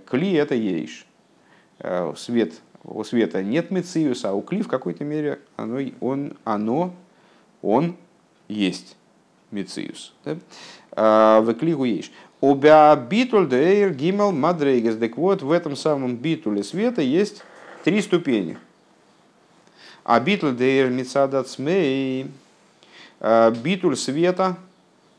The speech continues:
с точки зрения его самого. «Мипней шеоир гумейна мэйр». А, с-, поскольку свет представляет собой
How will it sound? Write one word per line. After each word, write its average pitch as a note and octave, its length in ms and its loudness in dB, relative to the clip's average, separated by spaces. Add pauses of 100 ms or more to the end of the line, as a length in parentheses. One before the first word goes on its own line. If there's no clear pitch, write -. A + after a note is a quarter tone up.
(440)
с - 40 -20
точки D3 280 0
зрения C#3 340 0
его C3 180 0
самого. A#2 500 -4 (640)
«Мипней C3+ 340 -2
шеоир B2+ 400 0
гумейна A2+ 500 -2
мэйр». G2 420 -4 (1000)
А, G#2+ 600 2
с-, - 120 -14
поскольку A#2 520 -2
свет A2 400 -2 (160)
представляет G2 520 -2
собой G2 400 -4